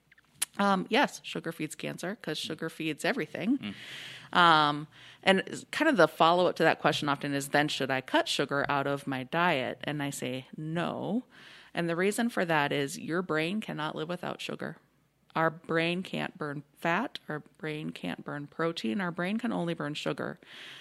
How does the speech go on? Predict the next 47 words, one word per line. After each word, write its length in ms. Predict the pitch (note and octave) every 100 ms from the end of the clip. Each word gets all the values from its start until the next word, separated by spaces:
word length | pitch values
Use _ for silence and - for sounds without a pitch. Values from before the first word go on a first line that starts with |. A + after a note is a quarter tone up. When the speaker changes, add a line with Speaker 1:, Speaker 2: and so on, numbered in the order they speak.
| -
Speaker 1:
So 180 | - F3+
if 160 | E3+ G#3
you 100 | D4+
completely 360 | E4 - D3+
cut 200 | F3+ F3
sugar 240 | - D3+ D3
out 120 | C#3+
of 80 | C#3
your 100 | C3+
diet, 500 | C#3 D3+ C#3 C#3 -
your 160 | D3+ D3+
body's 320 | D3+ D#3 D#3
gonna 120 | C3+
say, 200 | C#3+ C3+
"Well, 400 | C3+ E3+ G3 - - -
I 60 |
better 200 | D3+ E3
make 200 | D#3+ D#3
my 160 | D3+ D3+
own 100 | C#3+
sugar 480 | C#3+ F3+ C#3+ C3 C#3+ -
because 220 | E3+ D3
Speaker 2:
Mm. 20 | B2
Speaker 1:
I 60 |
gotta 180 | C#3+ D3+
have 180 | C#3 B2+
sugar." 420 | - D3+ B2+ C3 -
And 140 | D#3
so 80 | D3
your 180 | C#3 C#3+
liver 400 | D#3 F3 C#3+ C#3
is 160 | C#3+
going 240 | - C#3+ C#3+
to 80 |
start 240 | D3 C#3 B2+
making 320 | C3 B2+ B2+
sugar. 460 | - - C3+ B2+ - - - -
And 100 | G3+
so 80 | G#3+
you 80 | G3
can't 280 | - A3+
completely 400 | - F3 D#3+ D3
eliminate 440 | C#3 C#3 C#3+ C3 -
sugar 320 | - C3 C#3
from 220 | - -
your 80 | A#2+
body. 400 | - - - -